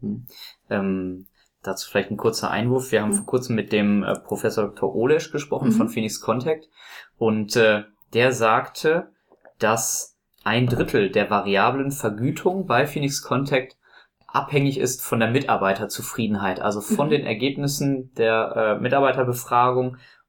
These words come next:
Speaker 1: und dann immer bezogen auf den Bereich der jeweiligen
Speaker 2: Mhm.
Speaker 1: Führungskraft. Das fand ich ganz spannend.
Speaker 2: Mhm. Ja, das, dann ist es aber auch wieder, ich sag mal, da ist ja die Frage,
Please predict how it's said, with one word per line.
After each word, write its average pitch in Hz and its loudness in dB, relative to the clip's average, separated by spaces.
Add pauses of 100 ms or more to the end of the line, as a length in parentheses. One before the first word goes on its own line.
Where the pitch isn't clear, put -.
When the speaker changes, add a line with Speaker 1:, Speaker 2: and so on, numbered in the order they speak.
Speaker 1:
und 110 -4
dann 113 2
immer 139 2
bezogen 123 0
auf 110 -2
den 110 0
Bereich 104 2
der 104 2
jeweiligen 101 2
Speaker 2:
Mhm. - -10
Speaker 1:
Führungskraft. - -6
Das 110 0
fand 143 2
ich - -4
ganz 143 0
spannend. - -6
Speaker 2:
Mhm. 226 -2 (320)
Ja, 262 0 (120)
das, - -4 (560)
dann 214 2
ist 240 0
es 262 2
aber 208 2
auch 226 0
wieder, 214 2
ich - -4
sag 208 -2
mal, 202 2 (200)
da 202 0
ist 214 0
ja 220 4
die 220 0
Frage, 214 0